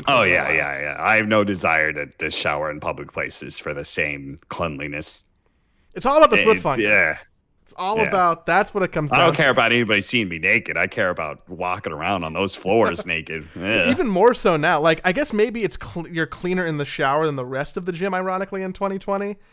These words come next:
Speaker 2: because there's probably some type of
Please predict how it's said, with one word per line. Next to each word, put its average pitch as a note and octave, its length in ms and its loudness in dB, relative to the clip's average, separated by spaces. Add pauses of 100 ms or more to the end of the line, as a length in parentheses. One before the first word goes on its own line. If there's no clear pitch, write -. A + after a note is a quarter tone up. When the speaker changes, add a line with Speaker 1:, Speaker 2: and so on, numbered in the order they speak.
(260)
Speaker 2:
because D3 360 -4
there's D3 300 -4
probably D#3 640 -4
some D#3+ 220 -6
type D#3 320 -2
of D#3+ 320 -8